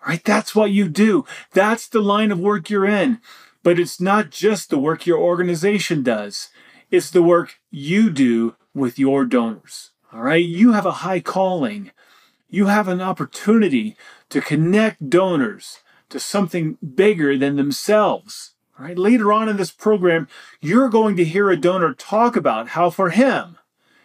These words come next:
giving is a spiritual experience, right? Figuring out how to do that, how to make that connection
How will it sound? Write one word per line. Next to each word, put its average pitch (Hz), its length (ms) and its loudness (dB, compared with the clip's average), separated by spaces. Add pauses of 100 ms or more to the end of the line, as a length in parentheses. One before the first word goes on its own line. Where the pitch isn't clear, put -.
(220)
giving 160 440 0
is 143 180 -12
a 131 60 -16
spiritual 165 800 -2
experience, - 960 -4 (540)
right? 160 180 -12
Figuring 196 760 0
out 185 120 0
how 180 140 -2
to 139 100 -2
do 131 260 2
that, 165 220 0
how 156 120 -4
to 147 120 0
make 127 520 2 (400)
that 180 300 0
connection 175 720 -2